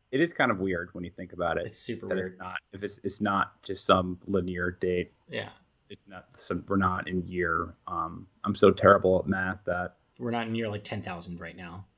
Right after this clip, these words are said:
Speaker 2: you know? We're in
Speaker 1: Yeah,
Speaker 2: year
Speaker 1: well, I guess
Speaker 2: fifteen.
Speaker 1: it's because they weren't recording history that way before.
Speaker 2: No, they weren't. They weren't.
Speaker 1: So they had to, um, we don't really know the exact date of Earth, you know? So we, we'd have to be like, "Oh, are we up to,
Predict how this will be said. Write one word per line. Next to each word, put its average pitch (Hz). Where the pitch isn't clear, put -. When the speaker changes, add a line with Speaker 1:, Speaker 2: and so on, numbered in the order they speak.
Speaker 2:
you 110
know? 101
We're 101
in 87
Speaker 1:
Yeah, 110
Speaker 2:
year -
Speaker 1:
well, 123
I 123
guess 135
Speaker 2:
fifteen. 120
Speaker 1:
it's -
because 120
they 117
weren't 110
recording 98
history 110
that 82
way 80
before. 85
Speaker 2:
No, 110
they 76
weren't. -
They 113
weren't. 107
Speaker 1:
So 95
they 98
had 95
to, 90
um, 87
we 101
don't 101
really 95
know 98
the 92
exact 90
date 95
of 90
Earth, 95
you 92
know? 92
So 90
we, 92
we'd 95
have -
to 92
be -
like, 85
"Oh, 104
are 95
we 92
up 95
to, 92